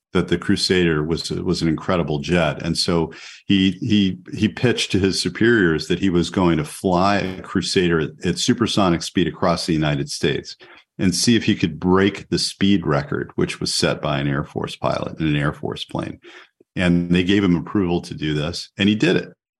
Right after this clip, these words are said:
He set the record. He flew from Los Angeles to, to the Navy Yard in Brooklyn in three hours and twenty-three minutes. And it was an enormous accomplishment. And, uh, when he,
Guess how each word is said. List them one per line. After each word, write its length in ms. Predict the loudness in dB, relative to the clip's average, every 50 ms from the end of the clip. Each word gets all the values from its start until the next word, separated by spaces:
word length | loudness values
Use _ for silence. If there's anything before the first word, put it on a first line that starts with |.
| _ _
He 100 | -2 0
set 300 | 0 2 0 0 0 0
the 80 | 0
record. 420 | 0 0 0 0 0 -2 -4 -4 -2
He 140 | 0 0 0
flew 320 | 0 0 0 2 2 2
from 380 | 2 0 0 0 0 0 0 0
Los 320 | 2 2 2 2 2 0
Angeles 600 | 0 0 0 0 0 0 -2 -2 -2 -4 -8 -10 -6
to, 340 | -2 -2 0 0 -2 -6 -8
to 240 | -6 -4 -2 -2
the 100 | -2 0
Navy 300 | 0 2 2 2 4 4
Yard 200 | 4 2 2 0
in 60 | -2 -4
Brooklyn 440 | 0 0 0 0 0 0 0 0 -2 -4 -8 -16 _ _ _ _ -10
in 60 | -10
three 280 | -10 -4 0 2 4 4
hours 320 | 4 4 4 2 2 0
and 80 | -2 -4
twenty-three 600 | -4 -4 -8 -8 -6 -4 -4 -4 -4 -4 -4 -4
minutes. 400 | -4 -4 -6 -8 -10 -12 -14 -18 -20 _ _ _ _ _ _ _ _ -4
And 140 | 0 2 2
it 20 |
was 220 | 2 2 2 2 2
an 120 | 2 4
enormous 480 | 4 4 4 4 4 4 4 2 0 -2
accomplishment. 760 | -6 -6 -6 -6 -6 -6 -8 -12 -10 -6 -6 -6 -6 -8 -12 _ -20 -20 -20 _ _ _ -2
And, 440 | 0 2 2 2 2 0 -2 -4 -10 -12
uh, 160 | -10 -8 -4
when 220 | -2 0 0 2
he, 360 | 2 2 2 2 2 0 -2